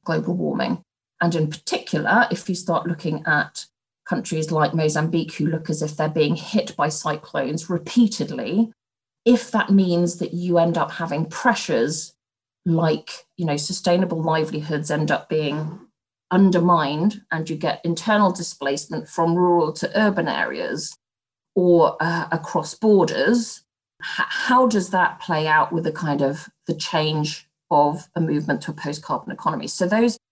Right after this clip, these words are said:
interdependencies of those two glide paths, I think, are going to very much shape the geopolitical and geoeconomic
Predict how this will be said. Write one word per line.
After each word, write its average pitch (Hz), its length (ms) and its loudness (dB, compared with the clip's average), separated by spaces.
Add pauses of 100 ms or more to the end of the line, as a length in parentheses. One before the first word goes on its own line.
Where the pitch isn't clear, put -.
(300)
interdependencies 202 1400 2
of 156 120 -4
those 170 200 2
two 170 180 0
glide 160 320 2
paths, 151 380 2
I 160 60 -8
think, 196 320 2
are 175 60 -2
going 160 260 -2
to 175 140 -4
very 175 360 4
much 156 260 0
shape - 460 -4 (520)
the 160 80 2
geopolitical 180 1120 2
and 170 320 0 (140)
geoeconomic 170 1040 0